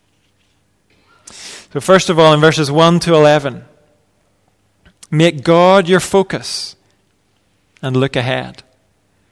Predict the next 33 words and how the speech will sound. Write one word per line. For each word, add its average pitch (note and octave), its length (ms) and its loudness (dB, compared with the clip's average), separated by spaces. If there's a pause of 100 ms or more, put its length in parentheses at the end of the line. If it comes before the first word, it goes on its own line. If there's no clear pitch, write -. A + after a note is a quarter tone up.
(120)
Verse D#3+ 340 2
one F3+ 260 4
says, C#3+ 360 0 (400)
"Do F#3 120 4
not B3+ 180 0
fret - 800 2 (420)
because C#3 260 -4
of C3 120 -2
those D3 280 4
who C#3+ 140 0
are B2 100 2
evil, B2+ 440 -4 (220)
or D3 140 2
be D#3 160 2
envious F3+ 760 2
of B2+ 80 -10
those C#3+ 280 0
who C#3+ 100 -4
do C3+ 220 0
wrong." C3 440 -4 (1900)
The F3 60 -2
words F#3 260 4
fret F3 640 4
and C#3+ 540 0
be D3+ 180 4
envious E3+ 600 4
both F3 400 4
have F#3+ 160 2
the E3+ 100 0
sense D3 420 0
of B2+ 160 -2
getting D3 300 2
heated, F#3+ 640 -2